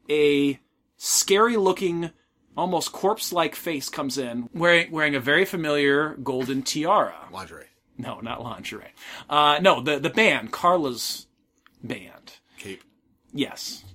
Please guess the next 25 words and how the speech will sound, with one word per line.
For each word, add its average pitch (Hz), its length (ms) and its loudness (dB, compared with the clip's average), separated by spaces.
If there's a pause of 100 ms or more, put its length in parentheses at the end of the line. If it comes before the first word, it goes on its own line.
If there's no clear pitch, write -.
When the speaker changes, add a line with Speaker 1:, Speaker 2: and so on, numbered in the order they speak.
Speaker 1:
cape 127 260 -8
and 107 80 -14
everything. 107 380 -16
Actually, 226 200 2
I - 20 2
think 233 100 -2
there 139 80 -6
was 131 180 -2
a - 40 -16
cape, - 260 -16
Speaker 2:
<laughs> - 40 -20
Speaker 1:
honestly, - 280 4 (140)
another 131 240 -2
thing. 120 140 -8 (460)
And 170 380 4
it 156 100 0
attacks - 460 0
her. 113 160 -10 (360)
Another 190 380 4
clue - 400 2 (640)
of 135 80 -8
what's 147 160 -4
going 135 220 -2
on 127 160 -2
here. 113 200 -14